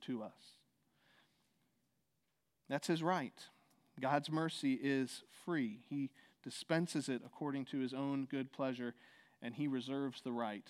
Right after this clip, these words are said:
to explain himself or not. And this is one of his wonderful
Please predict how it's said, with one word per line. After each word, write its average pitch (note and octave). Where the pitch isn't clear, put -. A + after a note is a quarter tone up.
to C3
explain B2+
himself A#2
or A#2+
not. A2+
And C3
this D3
is C3+
one C#3
of B2+
his B2+
wonderful A#2+